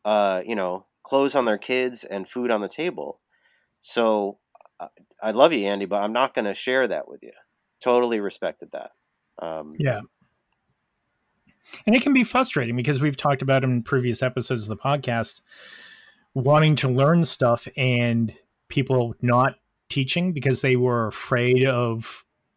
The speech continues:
Speaker 2: losing their spot, to say. I think there's a fine line there in terms of what is a trade secret for a highly specialized thing versus general knowledge. Um, so that's an interesting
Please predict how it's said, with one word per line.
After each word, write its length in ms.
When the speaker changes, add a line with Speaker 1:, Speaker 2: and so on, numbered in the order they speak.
Speaker 2:
losing 500
their 160
spot, 500
to 80
say. 380
I 40
think 160
there's 180
a 40
fine 280
line 420
there 420
in 140
terms 360
of 260
what 160
is 160
a 160
trade 480
secret 540
for 220
a 140
highly 480
specialized 760
thing 320
versus 720
general 420
knowledge. 580
Um, 480
so 140
that's 160
an 80
interesting 720